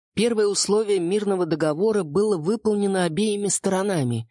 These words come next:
Войска отведены, пленные освобождены, первые шаги к доверию сделаны. Но впереди было ещё много испытаний. Церемония у Камня Предков должна была состояться через четыре дня.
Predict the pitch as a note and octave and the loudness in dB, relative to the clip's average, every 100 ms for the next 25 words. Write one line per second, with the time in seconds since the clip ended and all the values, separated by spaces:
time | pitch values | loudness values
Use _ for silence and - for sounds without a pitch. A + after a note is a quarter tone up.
0 | - - C3+ C#3+ C#3+ - C#3+ B2+ C#3 C3 | -16 -10 -2 -2 -2 -2 -2 0 -2 0
1 | B2+ C#3 F#3 - _ - G3 A#3+ G3+ D#3+ | 0 0 -4 -12 _ -2 0 0 0 0
2 | - D#3 D3 C3 C3+ C3 D#3 G3 - - | 0 -2 -2 -2 0 0 -2 -4 -14 -20
3 | _ E3+ D#3+ D3+ D3 - C#3 C#3 C3+ C3+ | _ 0 0 0 0 0 -2 -2 -2 -2
4 | C3 D3+ D#3+ D3 C#3+ C3+ C#3+ B2+ B2 B2 | 0 0 2 0 -2 -2 -2 0 -2 -4
5 | B2 _ _ _ _ _ - D3+ F3 - | -8 _ _ _ _ _ -2 0 0 -2
6 | G3+ G#3 A#3 G#3 G#3 F#3 F#3 - E3 D#3 | -2 0 0 0 2 2 0 0 2 2
7 | D3+ E3 E3 D3+ - D3+ C#3 C#3 B2+ B2 | 2 0 0 0 0 -4 -2 -2 -2 -4
8 | B2 _ _ _ _ _ _ _ _ - | -8 _ _ _ _ _ _ _ _ -2
9 | E3 E3 F3+ A3 G#3 F3+ - G#3 G3+ F3+ | 0 2 0 0 0 0 0 -2 0 -2
10 | F3+ G3+ G#3+ F#3 E3 D#3+ D#3 G#3 G3 F3+ | 0 0 0 -2 0 0 0 0 0 0
11 | E3+ E3+ - D#3+ G3 G3+ - D#3+ E3+ D#3 | 0 -2 -2 -2 -2 -2 -2 0 0 0
12 | - D#3 G3+ G#3 F3 F#3 D3+ A#2 | -2 -2 0 -2 -2 -2 -2 -2